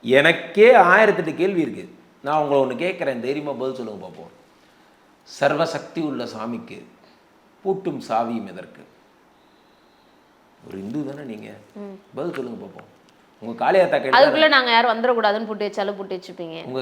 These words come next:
Speaker 1: காளியாத்தா கையில தான் ரெண்டு கத்தி இருக்கே,
Speaker 2: ம்.
Speaker 1: ஏன் கடவுளை பூட்டி வைக்கிறீங்க?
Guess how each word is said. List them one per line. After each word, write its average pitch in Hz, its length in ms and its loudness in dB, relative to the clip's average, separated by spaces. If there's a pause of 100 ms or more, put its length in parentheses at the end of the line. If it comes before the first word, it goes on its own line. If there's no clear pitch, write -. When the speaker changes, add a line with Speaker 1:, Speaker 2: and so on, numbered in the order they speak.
(160)
Speaker 1:
காளியாத்தா 156 440 2
கையில 127 200 -8
தான் 143 140 -6
ரெண்டு 123 140 -8
கத்தி 123 280 -8
இருக்கே, 101 220 -10 (300)
Speaker 2:
ம். 190 160 -20 (440)
Speaker 1:
ஏன் 180 400 -4
கடவுளை 143 400 -4
பூட்டி - 280 -8
வைக்கிறீங்க? 90 320 -16